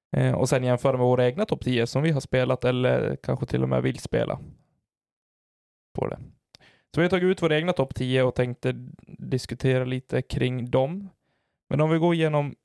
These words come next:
Jordisk topp tio så är det Järva högst upp på fyra komma åtta poäng. Sen har jag slagit ihop Ales, alla banor faktiskt. Eh, vit och gul har fyra komma åtta och blå har fyra komma sju.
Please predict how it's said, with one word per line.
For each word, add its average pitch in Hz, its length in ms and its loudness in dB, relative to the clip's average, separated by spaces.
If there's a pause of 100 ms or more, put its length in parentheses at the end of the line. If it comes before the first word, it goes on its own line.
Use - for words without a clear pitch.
(120)
Jordisk 139 600 2
topp - 220 -2
tio 127 360 2
så - 160 -2
är 127 300 2
det 127 400 2 (1200)
Järva 147 460 2
högst 147 280 -4
upp - 280 -6
på 135 580 2 (480)
fyra 131 160 2
komma 135 200 0
åtta 135 160 -2
poäng. 143 240 0 (1300)
Sen 151 100 0
har 160 80 4
jag 165 60 4
slagit 160 500 0
ihop 156 500 2
Ales, 139 760 2
alla 143 320 2
banor 127 320 0
faktiskt. - 500 -8
Eh, 135 360 0
vit 143 360 0
och 143 60 -4
gul 147 200 4
har 135 120 4
fyra 135 180 0
komma 131 200 2
åtta 135 280 0
och 123 100 -2
blå 135 340 0
har 123 120 0
fyra 123 200 -2
komma 127 160 -2
sju. 131 160 2